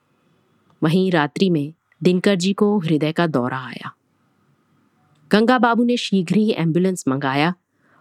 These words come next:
और उन्हें लेकर अस्पताल भागे, मगर रास्ते में ही माया के मोहक वन से सभी नाते रिश्ते तोड़कर परदेशी उड़ चला अपने पिया के देश।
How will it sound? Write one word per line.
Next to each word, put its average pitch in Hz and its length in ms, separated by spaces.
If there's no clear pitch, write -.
और 196 100
उन्हें 220 200
लेकर 196 300
अस्पताल 170 440
भागे, 156 420
मगर 185 320
रास्ते 156 440
में 147 220
ही 156 160
माया 202 280
के 214 120
मोहक 170 420
वन 156 200
से 147 340
सभी 196 380
नाते 170 480
रिश्ते 160 360
तोड़कर 147 600
परदेशी 156 560
उड़ 175 140
चला 123 300
अपने 156 220
पिया 143 260
के 131 160
देश। - 420